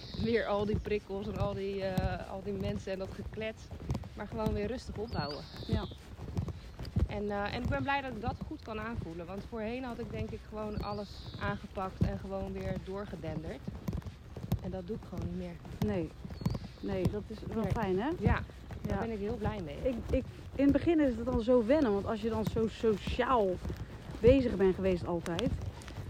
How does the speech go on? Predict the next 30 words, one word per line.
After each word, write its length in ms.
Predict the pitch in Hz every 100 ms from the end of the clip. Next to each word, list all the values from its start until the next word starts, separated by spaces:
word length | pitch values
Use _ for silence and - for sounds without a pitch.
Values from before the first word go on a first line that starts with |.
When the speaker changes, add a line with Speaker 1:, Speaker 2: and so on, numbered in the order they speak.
| - -
Speaker 2:
dan 200 | 208 196
voelt 180 | 277 294
dat 200 | - -
ook 180 | 254 269 -
als 300 | 208 196 -
soort 240 | 226 220 -
van, 140 | 208
hmm, 440 | 208 202 214 156 151 - -
egoïstisch 800 | 208 196 196 214 - - 214 202
of, 160 | 196 185 - - - - - - - - - - - - - - -
ja, 200 | 185 196 175
Speaker 1:
Ja, 260 | - 208 208 -
Speaker 2:
dat 140 | - 190
Speaker 1:
ja, 80 | 196
Speaker 2:
je 60 |
denkt 240 | 196 202 -
van, 80 | 175
Speaker 1:
snap 100 | 190
Speaker 2:
"Nou, 40 |
Speaker 1:
wat 80 | 190
Speaker 2:
dat 60 | 190
is 40 |
Speaker 1:
je 60 | 185
Speaker 2:
toch 100 | 180
Speaker 1:
zegt. 120 | 294
Speaker 2:
ook 80 | 320
niet 100 | 233
aardig?" 420 | 185 180 214 214
Of, 300 | 196 185 -
eh, 320 | 202 190